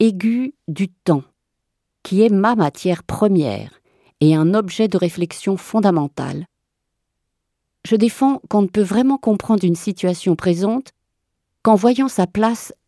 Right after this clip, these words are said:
dans l'évolution. Le doute.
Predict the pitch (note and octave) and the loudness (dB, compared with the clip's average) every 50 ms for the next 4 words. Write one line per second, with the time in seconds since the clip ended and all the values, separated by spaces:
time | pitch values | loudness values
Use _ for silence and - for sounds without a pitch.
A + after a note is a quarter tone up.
0 | _ - E3+ F#3+ F#3 F3 E3 D3+ D#3+ D3 C3 B2 - - - - - - _ _ | _ 0 2 4 4 4 2 2 0 -4 -4 -6 -10 -14 -16 -16 -18 -20 _ _
1 | _ _ _ _ _ _ _ _ _ _ _ _ _ _ _ _ _ _ _ _ | _ _ _ _ _ _ _ _ _ _ _ _ _ _ _ _ _ _ _ _
2 | _ _ _ _ _ _ _ _ _ _ _ _ _ _ _ _ _ _ _ _ | _ _ _ _ _ _ _ _ _ _ _ _ _ _ _ _ _ _ _ _
3 | _ _ _ _ _ _ _ _ _ _ _ _ _ _ _ _ _ _ _ - | _ _ _ _ _ _ _ _ _ _ _ _ _ _ _ _ _ _ _ 0
4 | D3 D#3+ D#3+ C#3+ C3 G#3+ A#3 G3+ - _ _ - - - _ | 2 2 2 2 0 -2 -2 -2 -4 _ _ -20 -20 -20 _